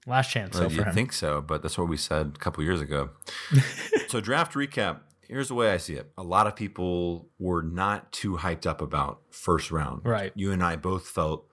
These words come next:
Speaker 2: this odd sense of letdown with the C J Henderson pick. And the funny thing is,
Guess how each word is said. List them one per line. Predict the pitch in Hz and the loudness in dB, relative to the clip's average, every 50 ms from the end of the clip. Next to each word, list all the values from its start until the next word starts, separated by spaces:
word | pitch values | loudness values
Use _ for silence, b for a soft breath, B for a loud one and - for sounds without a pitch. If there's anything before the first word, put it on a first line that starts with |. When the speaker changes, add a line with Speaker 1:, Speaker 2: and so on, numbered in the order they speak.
| b b - | b b -10
Speaker 2:
this | - 82 87 85 80 - - - - | -4 2 2 2 4 2 0 -2 -2
odd | 95 95 95 95 82 76 | 0 0 0 0 -2 -4
sense | - - - 90 85 78 - - | -4 0 0 0 0 0 0 0
of | - 80 78 71 69 - - - - - | 0 0 0 -2 -4 -6 -10 -10 -8 -2
letdown | 85 90 95 - - 76 90 85 78 76 76 73 69 69 71 73 - _ _ _ _ - | 2 2 2 2 2 -2 -2 0 0 0 0 -2 -4 -8 -10 -12 -14 _ _ _ _ -4
with | 82 85 82 73 69 | -2 -2 0 0 0
the | 78 78 | 0 0
C | - - 85 | 0 0 0
J | 73 85 76 | 0 -2 -2
Henderson | - 107 113 117 107 85 90 76 71 | 0 0 0 2 2 0 0 -4 -4
pick. | - - 71 - - - - _ - | -6 -6 -8 -8 -10 -14 -20 _ -6
And | - 90 | -6 -6
the | 90 | -4
funny | - - 127 110 101 | 0 0 0 0 0
thing | - 147 147 139 | -2 -2 -2 -2
is, | 113 90 82 80 82 87 - - - | -2 -2 -4 -4 -4 -4 -4 -4 -4